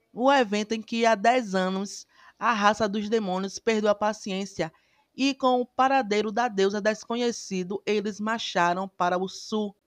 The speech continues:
Makoto leu em livros que o resultado foi uma vitória completa para a raça dos demônios. Mesmo em uma academia Yulman, foi escrito como uma vitória completa. Nobre e sacerdote de Kalenion, isso é o passado de sua mãe, de seu pai,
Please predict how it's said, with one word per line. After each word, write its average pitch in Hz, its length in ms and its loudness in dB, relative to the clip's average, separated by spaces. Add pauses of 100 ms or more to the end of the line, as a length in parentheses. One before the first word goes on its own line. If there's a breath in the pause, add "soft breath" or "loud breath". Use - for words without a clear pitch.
(200)
Makoto 285 540 6
leu 269 260 6
em 262 160 2
livros 214 400 -2
que - 80 -12
o 247 60 0
resultado 233 580 0
foi 233 120 -2
uma 226 120 0
vitória 226 360 0
completa 208 520 -2
para 214 220 0
a 214 40 0
raça 185 340 0
dos 160 200 -6
demônios. 165 640 -4 (340 soft breath)
Mesmo 254 320 2
em 277 60 2
uma 269 140 2
academia 254 520 2
Yulman, 185 600 -2
foi 240 200 0
escrito 208 500 -2
como 214 220 -4
uma 220 80 -2
vitória 190 460 -2
completa. 160 720 -8 (760)
Nobre 254 500 6
e 269 140 0
sacerdote 196 800 0
de 170 100 -4
Kalenion, 190 560 0 (320)
isso 262 300 -2
é 254 80 6
o 262 60 2
passado 233 460 0
de 220 140 -10
sua 247 300 0
mãe, 202 280 -2
de 165 120 -8
seu 190 240 -4
pai, 165 400 -2